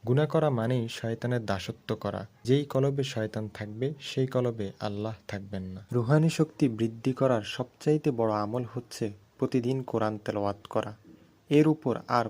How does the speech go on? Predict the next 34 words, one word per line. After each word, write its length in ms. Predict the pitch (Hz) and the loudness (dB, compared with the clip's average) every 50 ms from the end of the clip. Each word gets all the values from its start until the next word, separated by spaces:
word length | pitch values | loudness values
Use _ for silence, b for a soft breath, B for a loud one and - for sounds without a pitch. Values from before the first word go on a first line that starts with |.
| - | -4
কোনো 220 | _ - 127 135 139 | _ -2 0 0 0
বড় 220 | 127 123 117 110 104 101 | 2 4 4 4 4 2
আমল 200 | 98 101 104 104 101 98 98 | 0 -2 -2 -4 -4 -6 -6
নাই। 160 | 98 98 104 - - _ _ | -6 -8 -10 -12 -16 _ _
প্রতিদিন 340 | - - - 170 160 151 120 - - | 0 2 4 4 4 4 2 0 -6
আপনি 280 | - - - - 123 | -10 -6 -4 -4 -2
অন্তত 460 | 110 120 123 127 123 - 139 - 123 - - | 0 -2 -2 -2 -2 -2 0 0 -2 0 0
এক 140 | 120 117 110 - | -2 -2 -2 -6
ঘন্টা 380 | - - - 123 127 120 - 131 | -10 -6 -6 -6 -6 -2 -2 -4
তেলাওয়াত 480 | 127 - 127 107 104 104 104 101 - - - | -2 0 -2 0 2 0 0 -2 -4 -10 -6
করুন। 240 | - 101 98 98 104 - _ _ _ | -4 -4 -4 -6 -10 -12 _ _ _
এক 140 | 131 135 123 | -2 -2 -2
ঘন্টা 360 | - 131 135 147 151 156 143 | -2 0 0 2 4 4 4
না 120 | 117 110 | 4 2
পারলে 360 | 107 - - 117 113 113 107 101 - | 0 0 -2 0 0 0 -2 -2 -4
চল্লিশ 440 | - 113 113 113 123 135 - - - | -6 -6 -4 -2 -2 -2 -4 -4 -6
মিনিট 180 | - 120 113 110 - _ | -4 -4 -4 -4 -6 _
তেলাওয়াত 360 | - 107 104 101 101 101 101 - - | -2 0 2 2 2 0 0 -4 -4
করেন। 280 | - 107 98 95 95 107 - _ _ _ _ _ _ _ _ _ | -2 -2 -2 -2 -4 -6 -12 _ _ _ _ _ _ _ _ _
চল্লিশ 420 | - - 135 139 151 160 - - - | -4 0 2 2 2 2 0 -2 -4
মিনিট 260 | 160 151 143 135 - - | 0 0 0 -2 -2 -2
না 160 | 117 113 113 | -2 -2 -2
পারলে 320 | - - 120 117 113 104 101 - | -2 -4 -4 -2 -2 -4 -4 -4
অন্তত 540 | - 135 147 151 - - 156 - - 98 98 - - - | -4 -4 -4 -2 -2 -4 -2 -2 -2 -4 -4 -6 -2 -2
প্রতিদিন 460 | - 151 - 151 139 123 123 113 98 - - - | -2 2 4 4 4 4 2 -2 -2 -6 -6 -6
আধা 260 | 107 107 110 123 139 | -6 -2 0 0 0
ঘন্টা 400 | 131 135 131 127 120 - 101 98 101 | 0 0 -4 -4 -4 -6 -6 -6 -4
কোরআন 260 | - 110 110 110 113 | -4 -2 -2 -2 -2
তেলাওয়াত 440 | 110 - - 98 98 98 98 98 - | -2 -4 -4 -2 0 -2 -2 -4 -8
করুন। 320 | - - 98 95 95 98 101 - _ - | -6 -6 -6 -4 -4 -10 -10 -14 _ -2
এরপরও 400 | - 147 151 - - 170 147 135 | 0 0 4 6 8 8 8 6
কিছু 300 | 135 - 143 - - 156 | 4 -2 -6 -2 0 2
আমল 300 | 135 117 113 123 139 139 127 107 | 2 2 2 2 2 2 2 2
আছে 280 | 101 - - - 107 | 0 -4 -8 -8 -8